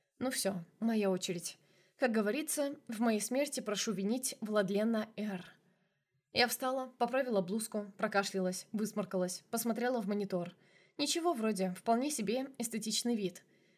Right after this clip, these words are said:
Может, пронесет? Разумовский сидел за столом и пялился на какой-то график.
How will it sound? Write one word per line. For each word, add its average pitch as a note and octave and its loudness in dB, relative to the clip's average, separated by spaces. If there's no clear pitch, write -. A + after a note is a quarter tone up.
Может, G#3 -2
пронесет? G#3 -2
Разумовский A3 2
сидел G#3 2
за F#3+ -2
столом G#3+ 2
и G3 2
пялился G#3 2
на F#3+ 2
какой-то G#3 -2
график. G3 -2